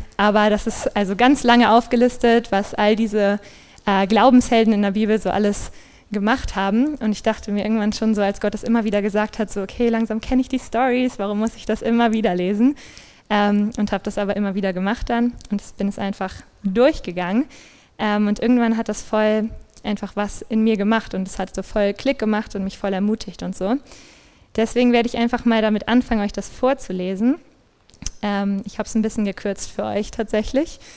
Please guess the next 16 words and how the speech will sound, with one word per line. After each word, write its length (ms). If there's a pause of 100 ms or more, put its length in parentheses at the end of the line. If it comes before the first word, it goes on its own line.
(140)
<laughs> 300
damit 260
ich 140
euch 120
jetzt 180
nicht 220
so 240 (440)
mega 460
die 180
Kapitel, 600 (500)
ähm, 200
euch 160
so 180
da 280
durchnehmen 580
muss. 280